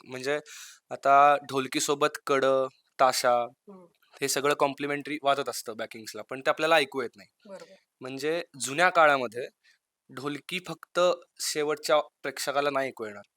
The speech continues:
Speaker 1: त्यासाठी कडं किंवा हाय इन्स्ट्रुमेंट्स, टाका, टाका, टाक, ताशा.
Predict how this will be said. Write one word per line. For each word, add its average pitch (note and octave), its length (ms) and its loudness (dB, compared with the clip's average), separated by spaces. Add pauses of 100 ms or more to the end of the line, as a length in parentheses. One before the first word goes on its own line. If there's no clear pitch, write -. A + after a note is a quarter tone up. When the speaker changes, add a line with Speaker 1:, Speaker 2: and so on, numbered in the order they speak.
(140)
Speaker 1:
त्यासाठी C#3 480 -4 (220)
कडं B2 380 -2
किंवा C3+ 340 4 (100)
हाय C#3 300 0
इन्स्ट्रुमेंट्स, B2+ 800 -10
टाका, C#3 180 -4
टाका, C3+ 180 -4
टाक, B2+ 140 -6 (140)
ताशा. A2+ 320 -4